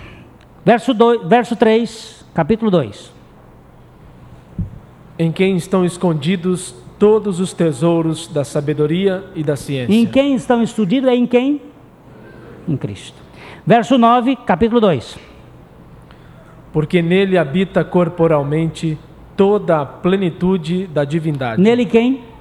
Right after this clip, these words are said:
Speaker 1: Em Cristo. Verso dez.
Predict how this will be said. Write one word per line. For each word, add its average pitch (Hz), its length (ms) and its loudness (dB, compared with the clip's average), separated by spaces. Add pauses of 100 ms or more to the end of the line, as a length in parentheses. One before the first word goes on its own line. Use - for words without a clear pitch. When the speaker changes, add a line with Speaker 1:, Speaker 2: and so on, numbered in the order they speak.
(960)
Speaker 1:
Em 156 120 0
Cristo. - 440 -6 (300)
Verso 202 260 2
dez. 240 460 0